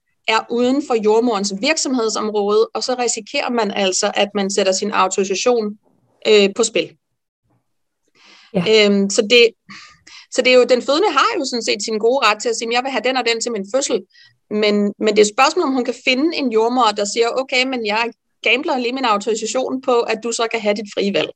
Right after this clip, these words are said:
Speaker 1: Øh, og, og det, jeg vil jo personligt gerne gøre det, hvis det var, at, øh, at der var nogen, der bad mig om det. Men jeg vælger at prøve at sige, "Skulle vi ikke få lavet, øh, en eller anden ordning, så, øh, så jeg er der ved din fødsel, og så får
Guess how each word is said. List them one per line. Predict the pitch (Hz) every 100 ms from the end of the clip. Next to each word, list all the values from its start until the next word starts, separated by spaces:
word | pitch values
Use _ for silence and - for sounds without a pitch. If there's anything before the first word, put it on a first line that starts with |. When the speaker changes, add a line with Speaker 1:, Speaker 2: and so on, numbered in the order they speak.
| _ _ _ - - - _ 202
Speaker 1:
Øh, | 208 190 -
og, | 208 202 - - -
og | 208 -
det, | 269 262 247 -
jeg | 190 214 285
vil | 247
jo | 190
personligt | 202 220 202 190 185
gerne | 214 302 392
gøre | 247 208 247
det, | 320 _ _
hvis | 202 226
det | 220 208
var, | 190 214 233 - 98 - _ 220
at, | 202 202
øh, | 190 175
at | 202 202
der |
var | 196 190
nogen, | 208 220
der | 196
bad | 220 -
mig | 208 -
om | -
det. | 254 277 311 - - -
Men | 208
jeg | 208 185
vælger | 240 269 320 302 220
at | 208
prøve | 220 208 240 262 220
at | 208
sige, | - 208 202 208 208 _ _ _ _ _ _ _ _
"Skulle | - - 226
vi | 233
ikke | 254
få | - 254
lavet, | 226 202 190 202 254 294 294 _ 226
øh, | 214 190 196 -
en | 269 196
eller | 220
anden | 208 233 233
ordning, | 214 277 - 269 214 208 214 -
så, | - 202 185
øh, | 185 180 180
så | 180 214
jeg | 196 196 247
er | 220 247
der | 262
ved | 220
din | 208 208
fødsel, | 233 247 277
og | -
så | 208 233
får | -